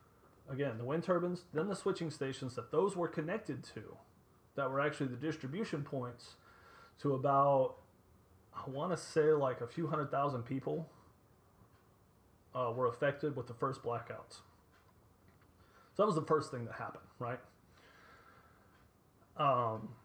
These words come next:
and that's why the shutdown actually affected people at, at the point of the wind turbine farm. So now you've got the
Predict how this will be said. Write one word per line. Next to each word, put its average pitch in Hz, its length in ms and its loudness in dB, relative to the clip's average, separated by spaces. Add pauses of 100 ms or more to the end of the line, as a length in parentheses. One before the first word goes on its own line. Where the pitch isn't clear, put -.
and 160 140 0
that's 170 200 2
why 160 200 2
the 135 100 -4
shutdown 127 640 2
actually 151 420 -2
affected 127 680 -2 (380)
people - 580 -2 (140)
at, 131 160 0 (200)
at 127 160 -2
the 123 80 -6
point 151 400 -4
of 127 120 -4
the 127 80 -6
wind 131 180 -2
turbine 110 220 -6
farm. - 240 -16
So - 320 2 (1900)
now 208 640 4
you've 160 240 -4
got 143 540 0
the 131 100 -2